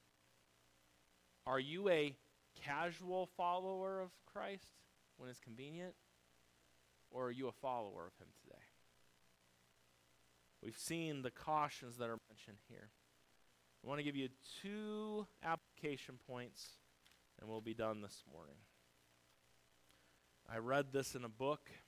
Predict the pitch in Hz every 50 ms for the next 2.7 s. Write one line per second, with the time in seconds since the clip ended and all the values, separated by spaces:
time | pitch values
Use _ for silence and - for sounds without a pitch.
0 | - - - - 107 113 120 120 113 113 - 117 113 113 110 107 110 120 120 120
1 | 120 113 110 110 - - 120 113 113 110 107 110 107 110 113 117 120 117 117 117
2 | 113 117 117 110 - - - 107 104 101 101 98 101